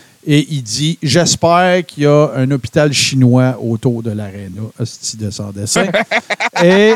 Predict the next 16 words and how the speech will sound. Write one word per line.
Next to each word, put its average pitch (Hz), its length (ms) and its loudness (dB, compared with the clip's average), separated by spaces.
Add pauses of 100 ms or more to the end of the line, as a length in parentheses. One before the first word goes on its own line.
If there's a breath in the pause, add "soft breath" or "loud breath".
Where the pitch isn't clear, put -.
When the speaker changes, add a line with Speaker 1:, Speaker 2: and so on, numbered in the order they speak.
Speaker 1:
euh, 151 720 4 (180)
le, 160 480 2
le, 147 300 4
le, 131 420 2
le 131 120 0
gagnant, 156 560 0
ça 147 180 0
avait 131 220 -2
été, 156 200 -10
il 185 120 0
me 151 40 2
semble, 170 280 0
c'est 143 120 0
The 127 160 0
Rock. 120 300 2 (300)
Mais 120 80 -14